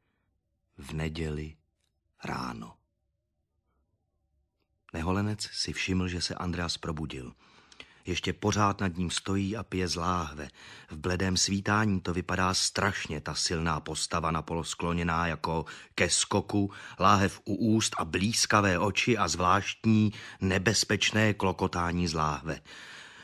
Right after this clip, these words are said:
"Kde jsme?" zeptá se tiše a chraptivě Andreas. Má strach. Je zima a skoro ještě úplná tma.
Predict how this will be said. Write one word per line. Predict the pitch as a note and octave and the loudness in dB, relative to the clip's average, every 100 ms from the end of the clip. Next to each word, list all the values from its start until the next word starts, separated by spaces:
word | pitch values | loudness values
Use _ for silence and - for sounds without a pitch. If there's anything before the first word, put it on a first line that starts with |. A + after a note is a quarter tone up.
| - | -16
"Kde | G2+ E2+ | -10 -6
jsme?" | - F#2+ E2+ F2 - _ _ _ _ _ _ _ - | -4 -2 -4 -6 -10 _ _ _ _ _ _ _ -14
zeptá | - - D#2 | -12 -6 -6
se | - - | -6 -6
tiše | E2 - - | -6 -6 -6
a | - | -8
chraptivě | D#2+ - D2+ - D#2 D#2 | -8 -6 -8 -8 -6 -6
Andreas. | D#2+ D2+ C#2+ C#2+ C#2 - - _ _ _ _ _ _ _ _ _ _ _ | -6 -8 -6 -6 -8 -12 -16 _ _ _ _ _ _ _ _ _ _ _
Má | D#2 D#2 | -6 -4
strach. | - - D2 C#2+ - - _ _ _ _ _ _ _ _ _ _ | -4 -4 -6 -8 -12 -20 _ _ _ _ _ _ _ _ _ _
Je | D2+ C2+ | -10 -8
zima | - E2 E2 E2+ G2+ - _ _ _ _ _ _ _ _ | -4 -2 -2 -2 -6 -14 _ _ _ _ _ _ _ _
a | - | -6
skoro | - F2 E2+ | -4 -2 -2
ještě | E2 - | -4 -6
úplná | D#2 D#2 F2 E2+ D#2+ | -8 -6 -4 -4 -6
tma. | - D#2+ D2 | -6 -6 -6